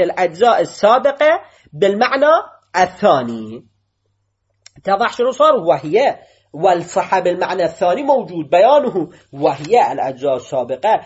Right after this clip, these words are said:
بعد، يعني بعد حصول الزيادة على وجه لو انضم إليها تمام ما يعتبر في الكل حص-، تمام ما يعتبر في الكل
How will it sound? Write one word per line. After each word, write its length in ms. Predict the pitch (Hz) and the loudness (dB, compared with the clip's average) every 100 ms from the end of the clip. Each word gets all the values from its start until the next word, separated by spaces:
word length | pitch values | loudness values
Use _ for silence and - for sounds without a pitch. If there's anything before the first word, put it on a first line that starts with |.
| - - | -10 -4
بعد، 360 | 170 151 156 | -2 -2 -2
يعني 280 | 202 151 175 | -4 -2 0
بعد 240 | 247 233 | 0 0
حصول 380 | 226 208 - 190 | -2 -4 -8 -8
الزيادة 480 | 165 143 147 131 131 120 | -8 -4 -2 -2 -4 -6
على 240 | 143 139 120 | -8 -8 -6
وجه 500 | 117 202 254 175 190 | 0 0 0 -6 -6
لو 300 | 143 127 117 | -6 -6 -8
انضم 360 | 120 226 226 | -4 -4 -2
إليها 540 | 175 131 170 185 151 135 | -4 -4 -4 -6 -6 -8
تمام 640 | - 135 175 220 202 151 - - - | -10 -6 -2 0 -2 -6 -6 -18 -10
ما 240 | 151 160 | 0 2
يعتبر 640 | 151 156 139 - 196 156 139 | 2 0 -2 0 0 0 -2
في 120 | - | -6
الكل 400 | 135 - 240 349 - _ _ _ _ | -10 0 2 2 -2 _ _ _ _
حص-، 440 | - - 196 - - - - - 143 143 | -12 -4 -2 -2 -4 -6 -12 -20 -20 -4
تمام 440 | 170 160 151 160 | 0 0 0 0
ما 140 | 165 | 0
يعتبر 340 | 156 135 156 156 | -2 -2 -2 -2
في 100 | 160 | -6
الكل 240 | 156 302 | 0 0